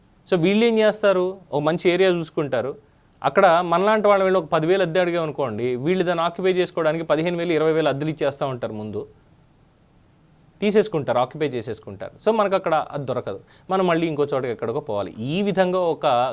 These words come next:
గ్యాప్ అనేది ఏర్పడుతోంది. So వీటన్నిటి మీద కూడా చర్చ జరగాలి. Go back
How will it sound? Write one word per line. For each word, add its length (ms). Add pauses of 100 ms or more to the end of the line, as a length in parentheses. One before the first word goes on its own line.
(180)
గ్యాప్ 280
అనేది 220
ఏర్పడుతోంది. 540 (300)
So 100
వీటన్నిటి 680
మీద 140
కూడా 300 (120)
చర్చ 180
జరగాలి. 400
Go 440 (220)
back 360